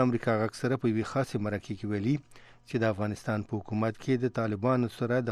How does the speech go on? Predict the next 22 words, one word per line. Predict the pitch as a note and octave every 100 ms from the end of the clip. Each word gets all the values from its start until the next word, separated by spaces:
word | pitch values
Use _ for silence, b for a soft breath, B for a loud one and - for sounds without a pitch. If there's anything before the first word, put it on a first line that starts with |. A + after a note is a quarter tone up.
| -
خبرو | G#2+ B2+ C3+ G#2
لپاره | - A2+ A2 G#2 G#2 G2+
یو | A2+ G#2+
متحد | G#2+ - G2 B2+ -
سیاسي | A2+ G2 A2+ G2+
نظر | F#2+ G2 G#2
نشته | B2 - G2+ E2
دی. | D2+ - B B B B
هغه | - G#2
دا | G#2 G2+
هم | G#2
ویلي | G#2 G2+ A#2
دي | D3 b b b -
چې | A#2
د | A2 G#2 -
کار | A#2+ A#2
د | A2+ A2
طالبانو | G2+ F#2+ A#2 A#2 G#2
سره | A2+ G#2+
د | G2+ -
سولې | A2+ G#2
د | G2+